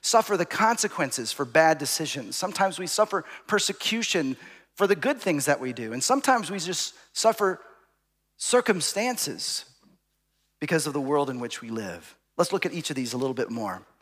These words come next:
Consequences. Bad decisions have bad results. Some of us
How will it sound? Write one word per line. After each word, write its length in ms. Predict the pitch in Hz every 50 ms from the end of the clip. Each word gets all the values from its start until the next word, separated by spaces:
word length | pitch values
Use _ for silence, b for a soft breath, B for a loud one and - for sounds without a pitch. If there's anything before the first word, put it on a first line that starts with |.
| _ _ -
Consequences. 840 | - 202 190 185 - 160 - - 143 113 - - 98 - - - - b b b b b b b b b b
Bad 240 | 185 190 208 214 202
decisions 540 | 185 - - 208 190 143 151 143 135 -
have 180 | 151 135 120 113
bad 260 | 143 131 131 131 120
results. 600 | 127 117 - 127 110 107 95 - - - - - _ _ _ _ _ _ _ _ _ _ _ _ _ _ _ _ _ _ _ _ _ _ -
Some 160 | 190 202 233
of 100 | 233 185
us 220 | 185 170 160 -